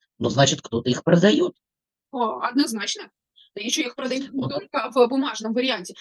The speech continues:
Speaker 2: но и в электронном варианте.
Speaker 1: Да, я видел, скачайте, пожалуйста, там за, за три копейки. Я так думаю, нам нужно с тобой провести эксперимент.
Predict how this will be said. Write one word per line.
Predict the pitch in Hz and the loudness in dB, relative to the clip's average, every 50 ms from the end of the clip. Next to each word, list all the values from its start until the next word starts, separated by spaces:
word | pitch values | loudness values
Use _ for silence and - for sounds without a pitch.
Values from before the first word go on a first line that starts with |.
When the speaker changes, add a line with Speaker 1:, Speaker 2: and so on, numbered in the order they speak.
| - - | -14 -4
Speaker 2:
но | - 247 226 214 | 0 0 0 0
и | 220 | 0
в | 269 | 2
электронном | 285 339 330 - 480 508 494 339 254 220 | 0 0 0 -2 -6 -2 -2 -4 -4 -2
варианте. | 208 180 170 - 139 160 - - - _ _ _ _ _ _ _ _ _ _ _ _ _ _ _ _ _ _ _ _ _ _ _ _ _ _ _ _ _ _ - | -6 -6 -6 -8 -10 -20 -20 -20 -20 _ _ _ _ _ _ _ _ _ _ _ _ _ _ _ _ _ _ _ _ _ _ _ _ _ _ _ _ _ _ -10
Speaker 1:
Да, | 151 139 131 - 139 151 _ _ _ - | -10 -6 -4 -4 -4 -4 _ _ _ 0
я | 110 139 135 | 4 4 4
видел, | - - - 180 165 135 | 6 4 2 4 2 2
скачайте, | - - 107 107 - 117 143 151 - | 2 0 -2 0 2 2 2 2 2
пожалуйста, | - 123 104 - - 110 127 - - - 107 | 0 -2 -2 0 0 0 0 -2 -4 -10 -10
там | 104 87 | -10 -8
за, | 90 117 117 - - - - - - - | -8 -8 -8 -8 -12 -20 -20 -20 -16 -10
за | 98 92 127 | -2 0 0
три | 117 - 143 156 | 2 2 0 4
копейки. | - 135 120 - 139 135 107 | 4 4 4 4 0 2 2
Я | 147 | 0
так | - - 151 | 0 2 4
думаю, | 135 160 - 117 | 4 4 6 6
нам | 110 131 185 185 | 6 6 6 8
нужно | 131 156 170 - 131 | 6 6 4 2 -4
с | 120 - | -6 -6
тобой | - - 98 151 147 | -8 -6 -6 -4 -2
провести | - 113 104 107 - - 127 | -2 -4 -4 -4 -8 -6 -8
эксперимент. | 117 - - - - 101 101 101 78 67 | -8 -8 -10 -12 -8 -6 -4 -4 -6 -8